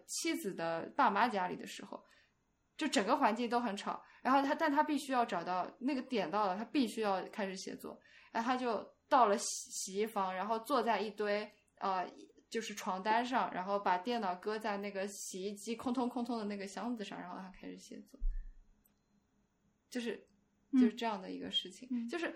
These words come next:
Speaker 1: 其实，其实我只是享受听他描述这件事情的过程中，我，我享受说他找到那种自律的，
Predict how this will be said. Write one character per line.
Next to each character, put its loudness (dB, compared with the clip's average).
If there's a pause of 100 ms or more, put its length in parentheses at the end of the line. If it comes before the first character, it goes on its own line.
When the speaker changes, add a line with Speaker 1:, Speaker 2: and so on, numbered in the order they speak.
(140)
Speaker 1:
其 -4
实， -4
其 -6
实 -2
我 2
只 -4
是 -4
享 -2
受 0
听 -2
他 0
描 -2
述 -8
这 -8
件 -4
事 -8
情 -8
的 -6
过 -2
程 -8
中， -10
我， -4
我 0
享 -4
受 -2
说 -6
他 2 (240)
找 2
到 -2
那 -4
种 -6
自 -2
律 -2
的， -2